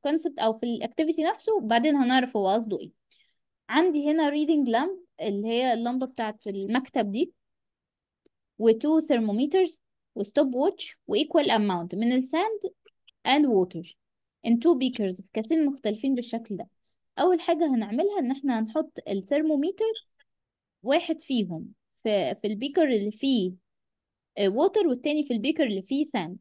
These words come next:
وهنحط ال-، ال-، آه،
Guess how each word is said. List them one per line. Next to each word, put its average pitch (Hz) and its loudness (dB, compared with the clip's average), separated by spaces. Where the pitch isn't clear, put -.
وهنحط 226 2
ال-، 214 0
ال-، 202 0
آه، 175 0